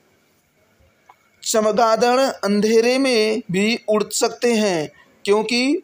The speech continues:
उन्हें सहायता प्राप्त होती है, यानी चमगादड़ अंधेरे में उड़ते हैं तो उन्हें किस चीज़ की सहायता प्राप्त होती है? ऑप्शन ए, अल्ट्रावायलेट वेव से। ऑप्शन बी, अल्ट्रासोनिक वेव से। ऑप्शन सी, रेडिएशन से।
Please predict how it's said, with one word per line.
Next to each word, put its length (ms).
उन्हें 400
सहायता 500
प्राप्त 360
होती 320
है, 140
यानी 180
चमगादड़ 540
अंधेरे 340
में 100
उड़ते 240
हैं 140
तो 60
उन्हें 220
किस 220
चीज़ 140
की 100
सहायता 360
प्राप्त 320
होती 260
है? 260
ऑप्शन 320
ए, 280
अल्ट्रावायलेट 800
वेव 280
से। 460
ऑप्शन 380
बी, 320
अल्ट्रासोनिक 800
वेव 260
से। 420
ऑप्शन 320
सी, 400
रेडिएशन 540
से। 420